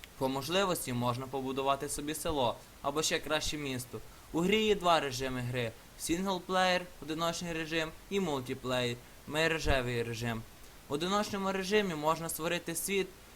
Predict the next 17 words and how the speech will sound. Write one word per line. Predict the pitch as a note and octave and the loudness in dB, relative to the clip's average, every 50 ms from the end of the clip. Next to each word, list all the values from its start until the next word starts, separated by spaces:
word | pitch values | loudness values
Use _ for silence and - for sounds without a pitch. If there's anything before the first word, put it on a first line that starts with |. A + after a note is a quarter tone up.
| - - - - | -20 -14 -6 -2
свій | - - F#3 G3 F3+ D#3 | 0 2 4 6 4 4
світ | C3 - B2+ B2+ A2+ G2 - - - - - | 4 2 -2 -2 -2 -2 -4 -8 -20 -18 -10
трьох | - C#3+ E3 D#3 C#3+ - | -2 2 2 2 2 0
видів: | B2+ B2+ B2+ A#2+ A2 G2+ E2+ - - - - - | -2 -2 0 0 -2 -4 -6 -8 -16 -16 -8 -4
хардкор, | B2 A#2+ B2 B2 - - F3+ F#3+ F#3+ F#3 F#3 F3+ - - - - - - | -4 -4 -4 -6 -6 -2 2 6 6 6 6 4 -2 -10 -18 -20 -16 -12
творчий | D3 D3+ E3 F#3 F#3+ F#3 F3+ - F3 F3 E3 - - | -4 2 6 8 8 6 6 4 -4 -4 -4 -4 -4
і | - D#3+ | -2 0
виживання. | D#3+ E3 D#3 D3+ D3+ C3+ C3 B2 A#2 A2+ A2 G#2+ G#2+ - - - - | 0 0 0 0 2 2 4 2 2 0 -4 -6 -8 -12 -16 -14 -10
У | - D#3+ | -10 -6
творчому | - F3+ G3 G3 G3+ G3 - F#3+ F3 E3+ E3+ | -2 2 2 2 2 2 0 -2 0 0 -2
режимі | F3 F3+ D#3+ E3+ G3 G3+ G3 F#3 E3 C3 A#2+ B2 | -2 -2 -2 2 2 2 2 2 0 -4 -4 -4
всі | - - F3 F3+ | -2 -2 0 0
ресурси | E3+ F3 F3 - F#3+ F#3 F#3 - - D#3+ | 0 0 -2 -2 -2 -2 -2 -4 -4 -4
нескін-, | D#3 D#3 D#3 - - D3+ D3 A#2 - | -2 -2 -2 -2 -4 -4 -6 -6 -6
безкінечні, | A#2 B2+ D3+ - - - D3+ D3 C3+ A#2+ A2+ - - A2 G#2+ - - - - - | -4 -4 -4 -4 -4 -6 -4 -2 0 0 -2 -2 -4 -8 -10 -10 -16 -16 -10 -8
і | D#3 | -6
там, | - - F3+ F#3 F#3 F3+ | 0 4 4 4 4 4